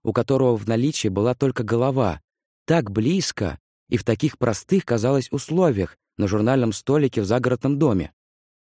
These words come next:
Вид трупа его, естественно, не пугал, но полковник все равно изо всех сил старался игнорировать присутствие тела, хотя все окружавшие его начальники явно хотели, чтобы и он убедился во всем воочию. А когда Ашанин еще и указал на стол,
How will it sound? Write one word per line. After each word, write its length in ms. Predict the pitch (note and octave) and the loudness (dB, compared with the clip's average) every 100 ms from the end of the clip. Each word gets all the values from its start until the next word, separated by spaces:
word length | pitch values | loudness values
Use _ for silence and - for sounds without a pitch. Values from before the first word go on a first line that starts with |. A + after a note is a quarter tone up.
| _ - | _ -4
Вид 260 | G2 D3 | -2 -2
трупа 320 | - G#3+ G3 | 2 2 4
его, 280 | A2+ G2+ C#3 | 2 2 2
естественно, 580 | C#3+ C3+ - F#3+ - D#3 | 2 -2 0 -2 0 2
не 140 | D#3+ | 2
пугал, 500 | C#3+ D#3+ C3 G#2 D#2+ - _ _ _ | 2 0 0 0 0 -6 _ _ _
но 200 | G2+ A#2 | 0 0
полковник 560 | A#2 B2+ - D3+ C#3+ B2 | 2 0 2 2 2 0
все 140 | - | 0
равно 340 | B2+ C3+ D3+ C#3+ | 2 2 2 2
изо 200 | G#2+ G#2+ | 4 2
всех 260 | - A#2+ | 0 -2
сил 320 | - - D3+ C3 | -2 0 0 0
старался 480 | - G#2+ A#2 - | 0 2 2 0
игнорировать 560 | A#2+ B2 C3 C#3 B2 A#2 | 0 0 2 2 0 0
присутствие 560 | B2 B2 C3+ A#2+ B2+ C3 | -2 -2 -4 -4 -2 -2
тела, 480 | - D3 A2 F2+ - _ _ | 0 2 2 0 -4 _ _
хотя 300 | - A#2 C#3+ | -4 0 0
все 200 | B2 C3+ | 2 0
окружавшие 680 | B2+ C3+ B2 C#3 A#2 - A#2 | 0 0 2 2 0 0 2
его 160 | A2+ A2 | 2 2
начальники 600 | A2 - C#3+ D#3+ B2 A#2 | 2 2 2 2 2 2
явно 400 | G#2+ D#3+ C#3 G#2+ | 2 4 2 2
хотели, 440 | G#2 G2 C3 A#2+ | 0 0 2 2
чтобы 440 | G#2+ B2 A2 A2+ G#2 _ _ | 0 0 2 2 0 _ _
и 80 | C3+ | 2
он 240 | C#3+ A#2 | 4 4
убедился 500 | G2 G2 G#2+ C3+ A#2+ | 2 2 0 0 0
во 120 | A2 | -2
всем 280 | G2+ B2+ A#2+ - | 0 0 0 -2
воочию. 680 | G2 B2 B2+ F#2+ - D#2+ C2+ _ _ _ _ _ _ _ - | 0 2 4 2 0 -6 -6 _ _ _ _ _ _ _ -4
А 100 | G#2+ | -2
когда 300 | B2+ A#2 C3 | 0 2 0
Ашанин 520 | A#2+ A#2+ D3 C#3 A#2+ | 0 0 2 2 2
еще 300 | A2 - C3 | 0 0 2
и 80 | B2 | 2
указал 440 | A2+ A#2+ A2 B2 | 2 0 0 2
на 140 | A2+ F#2+ | 2 0
стол, 400 | - - E3 | -2 0 0